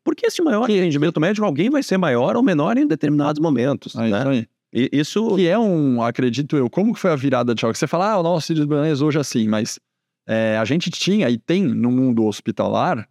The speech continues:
Speaker 2: uma tradição, digamos assim, uma cultura enorme, antiga, de ser administrada pelos médicos que não são marqueteiros.
Speaker 1: Uhum.
Speaker 2: E o médico pensa na ciência, com
Speaker 1: Uhum.
Speaker 2: muito estudo, com
Speaker 1: Uhum.
Speaker 2: muita ciência,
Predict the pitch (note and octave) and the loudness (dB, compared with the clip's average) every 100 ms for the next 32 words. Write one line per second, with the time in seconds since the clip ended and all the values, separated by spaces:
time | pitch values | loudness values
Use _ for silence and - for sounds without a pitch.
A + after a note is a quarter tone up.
0 | _ A#2 A#2+ B2 A2 G#2+ A2 _ C#3+ C#3 | _ -2 0 0 0 -2 -4 _ -2 0
1 | D#3+ B2 - - B2 D#3 A#2+ A2+ G#2 G2+ | 0 -2 -4 -2 0 0 0 0 0 -4
2 | - B2 D3+ G#2+ A2+ A2 B2 A#2 A#2 D#3+ | -2 0 0 -2 -4 0 0 2 2 0
3 | D3+ A2+ G#2+ G#2+ A2 A#2+ G3+ - _ _ | 0 0 -2 -2 -2 0 -2 -6 _ _
4 | C3 C3 - C3+ C#3 E3+ - C3 B2+ C#3+ | -6 -4 0 0 0 -2 0 -2 0 0
5 | F#3 G#3+ G#3 D#3 D#3 G3+ C#4+ C#4+ - G#3+ | 0 0 0 0 0 -2 -2 -4 -2 0
6 | B2 A2+ - G#2+ G#2+ G#2 G#3+ D4+ G#3+ A2+ | 0 -2 -4 -2 -2 -2 -4 -2 0 0
7 | E2+ F2+ E2 F2 G3+ A#2+ A#2 A#2 D#3 G#3+ | -2 -2 -2 0 2 2 0 0 -2 -4
8 | F#3 C#3 C#3+ - A3 A#3+ F3+ E3 B2 - | -2 0 0 -2 -2 0 0 0 -2 -2
9 | - F3 B2+ G3 A3+ C4 G2 C#3 F#2+ F#3+ | 0 2 2 2 0 -2 0 0 2 0
10 | D3+ A#2 - - G3+ C3 F#2 A2+ A#2 C#3+ | 0 -4 -4 -2 0 0 0 0 0 0
11 | D3+ - C#3 D#3+ - | -2 -2 0 -2 -2